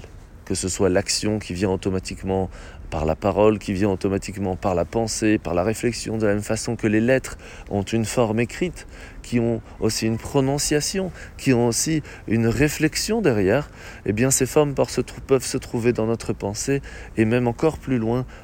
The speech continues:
dans notre réflexion et compréhension des choses. De la même façon, il faut savoir que nous aussi, ici-bas, nous n'avons une v-, nous n'avons une vie qui est matérielle et physique que grâce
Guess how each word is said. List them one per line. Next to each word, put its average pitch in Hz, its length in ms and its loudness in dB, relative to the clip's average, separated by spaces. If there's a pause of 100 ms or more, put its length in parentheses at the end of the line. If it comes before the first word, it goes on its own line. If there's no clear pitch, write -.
dans 98 100 -2
notre 98 300 -2
réflexion 101 560 -2
et 92 60 -2
compréhension 117 640 -4
des 92 100 0
choses. 80 380 -6 (400)
De 90 80 -2
la 92 80 2
même 110 160 0
façon, 113 420 -2 (300)
il 101 120 0
faut 101 140 -2
savoir 104 580 0 (320)
que - 120 0
nous 120 180 2
aussi, 113 460 0 (260)
ici-bas, 101 480 2
nous 107 120 2
n'avons 107 420 2
une 104 160 0
v-, 101 300 -4
nous 113 120 0
n'avons 110 320 2
une 110 120 0
vie 113 280 -2 (480)
qui 120 240 4
est - 180 4
matérielle 120 720 2
et 101 40 0
physique 117 600 -4
que - 80 -2
grâce 110 640 -2